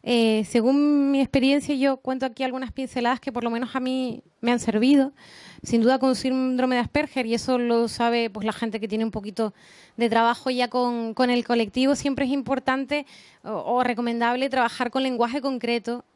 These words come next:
y, aunque se trabaje con lenguaje concreto, eso no quiere decir que luego no obtenga una respuesta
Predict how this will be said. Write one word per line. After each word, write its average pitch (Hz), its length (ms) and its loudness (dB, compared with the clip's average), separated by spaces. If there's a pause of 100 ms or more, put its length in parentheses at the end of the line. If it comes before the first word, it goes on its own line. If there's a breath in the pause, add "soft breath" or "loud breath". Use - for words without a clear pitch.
(120)
y, 330 320 -4 (300)
aunque 226 280 -2
se 220 520 0 (540 soft breath)
trabaje 262 340 0
con 330 120 4
lenguaje 302 360 0
concreto, 285 580 0
eso 269 180 -4
no 269 140 0
quiere 269 200 0
decir 254 340 0
que 269 100 0
luego 262 240 0
no 262 120 -6
obtenga 262 320 -6
una 254 180 0
respuesta 254 520 -4